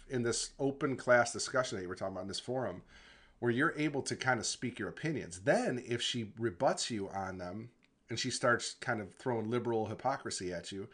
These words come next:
then you get to go with your faith at her and say, "Well, wait a minute. What, why is your opinion much v-, more of a value than mine? And by the way,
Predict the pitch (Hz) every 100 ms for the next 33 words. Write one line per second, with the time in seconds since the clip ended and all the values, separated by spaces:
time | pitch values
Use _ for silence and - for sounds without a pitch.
0 | - - 104 135 180 180 139 135 131 123
1 | 107 117 107 98 95 - 156 175 104 90
2 | 104 98 - 101 101 98 117 165 117 87
3 | - - - - 107 123 196 - _ -
4 | 110 - 110 120 175 214 143 113 160 -
5 | 123 113 107 120 - 95 92 _ 113 117
6 | 110 101 92 107 123 117 101 95 120 139
7 | 87 104 147 196 170 120 170 107 90